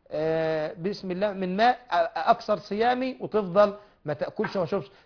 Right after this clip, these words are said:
طب لما-، هو شرع لك الفطر رخصة ورأفة بك، فلماذا تشق أنت على نفسك في ذلك؟ هذا اسمه ورع كاذب، فتأكلي وتشربي لأن الشرع أباح لك ذلك. فخلاصة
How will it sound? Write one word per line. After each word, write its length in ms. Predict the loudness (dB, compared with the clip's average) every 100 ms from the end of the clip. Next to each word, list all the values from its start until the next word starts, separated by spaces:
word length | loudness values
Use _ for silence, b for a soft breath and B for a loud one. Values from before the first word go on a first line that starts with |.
| -8
طب 120 | 0
لما-، 360 | 0 2 0 0
هو 160 | 0
شرع 380 | 0 0 0 0
لك 200 | 0 -2
الفطر 840 | -6 -6 -8 -10 -2 0 0 -8 -8
رخصة 540 | 0 0 0 2 2 2 B B
ورأفة 540 | 4 6 6 2 -2 -4
بك، 460 | -4 -6 -4 -10 _
فلماذا 440 | 0 2 2 2 2
تشق 520 | 2 -2 -6 -2 -4
أنت 200 | -4 -4
على 260 | -4 -2
نفسك 380 | -6 -10 -8 -8 _ b b
في 120 | -4
ذلك؟ 400 | 2 2 2 -2
هذا 340 | 2 4 2 -2
اسمه 200 | -6 2
ورع 320 | 6 6 2
كاذب، 420 | 2 2 2 -8 -10 b b
فتأكلي 800 | 0 2 2 2 -2 -2 -2 0
وتشربي 680 | 0 0 -6 2 2 2 -4 b b -4
لأن 320 | 0 2 0
الشرع 440 | 0 0 0 0
أباح 260 | 2 0 0
لك 180 | -4 -2
ذلك. 320 | -4 -4 -6 _
فخلاصة 460 | -10 -2 0 0